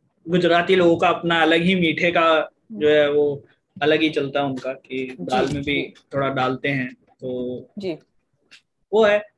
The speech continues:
Speaker 1: But ऐसा जरूरी नहीं है। But हाँ,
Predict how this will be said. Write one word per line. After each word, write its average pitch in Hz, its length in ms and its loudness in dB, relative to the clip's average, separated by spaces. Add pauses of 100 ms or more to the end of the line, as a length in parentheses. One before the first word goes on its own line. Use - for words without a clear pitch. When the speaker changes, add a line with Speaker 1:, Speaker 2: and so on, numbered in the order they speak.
Speaker 1:
But 185 160 4 (760)
ऐसा 185 180 2
जरूरी 196 420 4
नहीं 185 140 0
है। 185 180 -2
But 170 200 -2
हाँ, - 280 0